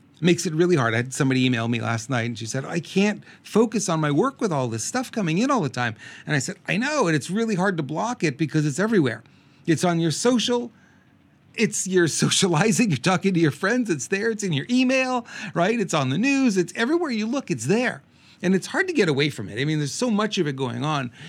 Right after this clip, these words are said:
and we try. We think we're just gonna continue and go along, business as usual, right? And what you realize pretty quickly is, eh, business as usual is pretty hard, <laughs> right? When things just aren't flowing in any, any,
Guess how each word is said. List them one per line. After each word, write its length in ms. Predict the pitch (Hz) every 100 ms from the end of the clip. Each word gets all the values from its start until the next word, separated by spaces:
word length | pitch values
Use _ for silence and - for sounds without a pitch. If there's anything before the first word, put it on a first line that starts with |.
| - -
and 400 | 175 175 165 160
we 160 | 180
try. 440 | 147 156 139 127 170
We 140 | 120
think 200 | 110 123
we're 100 | 117
just 180 | 110 -
gonna 200 | 131 113
continue 520 | - 101 - 135 135
and 380 | 120 104 95 104
go 180 | 160 170
along, 340 | 156 170 143
business 320 | 104 233 226
as 160 | 220 202
usual, 420 | 208 160 131 113
right? 220 | 117 143 143 - -
And 340 | 165 156 156 147
what 120 | 170
you 140 | 160
realize 420 | 160 190 165 156 -
pretty 220 | 156 139
quickly 460 | - 196 160 143
is, 280 | 147 143 156
eh, 180 | 226 240
business 320 | 196 214 196
as 80 | 185
usual 240 | 202 180
is 80 | 156
pretty 200 | - 175
hard, 360 | 170 165 113 117
<laughs> 0 |
right? 180 | 190 196
When 140 | 208
things 240 | 208 160
just 180 | 170 147
aren't 300 | 180 156 139 - -
flowing 480 | - 220 240 233 170
in 80 |
any, 280 | 143 139 160
any, 340 | 156 147 135